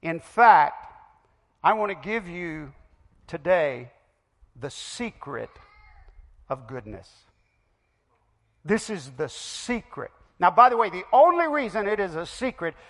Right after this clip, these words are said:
is because the enemy has blinded our eyes to a profound biblical truth,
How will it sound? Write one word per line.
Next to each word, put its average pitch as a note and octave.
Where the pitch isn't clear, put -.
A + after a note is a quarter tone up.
is F3+
because F3+
the F#3
enemy A3
has D#3+
blinded G3
our F#3
eyes D#3+
to F3+
a C#3+
profound G#3+
biblical F#3
truth, -